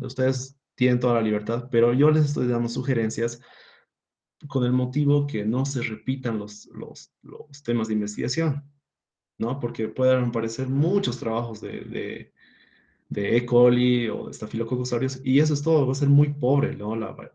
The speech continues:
la variedad, si se dan cuenta, porque no todos están hablando entre los grupos y, y quedan en que ser diferentes, ¿no ve? Entonces, para que sea, que haya más temas de investigación, yo les voy a dar sugerencias y ustedes van a elegir,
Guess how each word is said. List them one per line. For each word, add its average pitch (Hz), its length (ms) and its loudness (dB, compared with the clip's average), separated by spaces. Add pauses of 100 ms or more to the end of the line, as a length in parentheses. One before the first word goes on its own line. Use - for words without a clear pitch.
la 104 80 -10
variedad, 104 580 -6 (840)
si - 160 -10
se 104 140 -8
dan 101 160 -8
cuenta, 127 420 -2 (400)
porque 113 240 -2
no 117 140 2
todos 117 240 4
están 110 220 -2
hablando 110 280 2
entre 110 160 -4
los 104 120 -8
grupos 117 340 -4
y, 110 260 -6
y 110 260 -8
quedan 113 360 2
en 104 160 -2
que 110 120 -6
ser 107 200 -4
diferentes, 127 640 -6
¿no 101 120 -10
ve? 139 180 -4 (500)
Entonces, 131 320 2
para 120 180 0
que 139 100 0
sea, 156 480 2 (540)
que 120 100 -4
haya 123 480 0 (560)
más 127 540 0
temas 104 300 -2
de 104 80 -8
investigación, 107 500 -2
yo 120 100 2
les 104 240 -6
voy 104 200 -4
a 101 40 -4
dar 101 140 -6
sugerencias 127 800 -2
y 110 80 -2
ustedes 110 500 -2
van 101 180 -10
a 101 100 -8
elegir, 117 600 -2